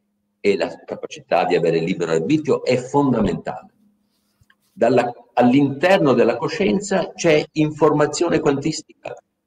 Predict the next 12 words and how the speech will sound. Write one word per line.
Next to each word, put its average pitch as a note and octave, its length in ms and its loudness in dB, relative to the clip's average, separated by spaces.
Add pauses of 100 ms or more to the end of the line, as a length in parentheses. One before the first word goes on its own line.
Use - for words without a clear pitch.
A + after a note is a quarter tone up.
L'informazione E3 540 4
quantistica D#3 720 0
è C3+ 160 2
creata C#3 540 2
da G#2+ 120 2
queste C3+ 260 -2
entità B2 420 -2
coscienti - 640 -10 (420)
che - 140 0
vogliono B2 400 2
avere B2+ 220 2
un'esperienza, G2+ 840 -2